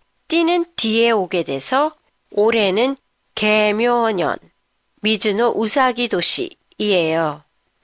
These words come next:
그런데 한국에서는 앞에 오는 십간을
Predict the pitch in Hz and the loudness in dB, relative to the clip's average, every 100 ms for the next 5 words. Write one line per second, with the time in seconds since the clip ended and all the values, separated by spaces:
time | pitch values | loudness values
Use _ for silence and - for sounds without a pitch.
0 | _ _ _ _ _ _ _ _ _ 233 | _ _ _ _ _ _ _ _ _ 0
1 | 233 254 254 302 349 392 392 381 311 240 | 2 2 2 2 4 0 0 0 0 -2
2 | - 202 220 180 - _ _ _ _ 311 | 0 0 0 -2 -8 _ _ _ _ -2
3 | 320 - 330 311 285 302 311 - - _ | -2 0 2 2 2 0 0 -4 -6 _
4 | 269 220 208 233 | -2 0 0 -2